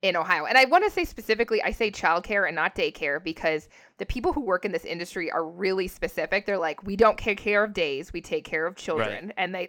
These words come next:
Speaker 1: the, the word daycare feels kind of demeaning, um, to them. And they like to use the word teacher and not worker because they are. They're taking care of children. They're not flipping burgers. So, uh, we do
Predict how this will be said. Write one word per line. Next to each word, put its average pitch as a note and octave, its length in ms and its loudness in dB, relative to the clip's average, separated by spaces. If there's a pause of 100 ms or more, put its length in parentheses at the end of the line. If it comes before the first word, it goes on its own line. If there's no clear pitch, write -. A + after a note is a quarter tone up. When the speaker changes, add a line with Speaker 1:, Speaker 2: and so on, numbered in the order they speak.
Speaker 1:
the, G3 160 -4 (180)
the G#3 100 2
word F3+ 340 -2
daycare F3 520 2 (340)
feels F3+ 240 0
kind F#3 200 -2
of F#3 100 -14
demeaning, F3+ 560 -6 (440)
um, B3+ 260 6
to D#4 140 -2
them. D4 360 2 (240)
And B3 300 4 (380)
they B3+ 180 8
like C#4 180 4
to C4+ 100 -6
use B3+ 100 -2
the G#3 80 -2
word G3+ 220 -2
teacher C4 460 -2
and G3 120 -2
not E3+ 220 0
worker D4+ 500 0
because A#3 260 -4
they A#3 160 4
are. C#4 240 8
They're E3+ 120 0
taking C#4+ 360 -6
care A#3 160 -4
of F#3+ 100 -8
children. E3+ 380 -2
They're E3+ 140 -2
not G3 320 2 (400)
flipping G3 380 -2
burgers. F3+ 460 0
So, F#3 360 2 (500)
uh, A3+ 40 -12 (240)
we C4+ 180 0
do E4+ 240 8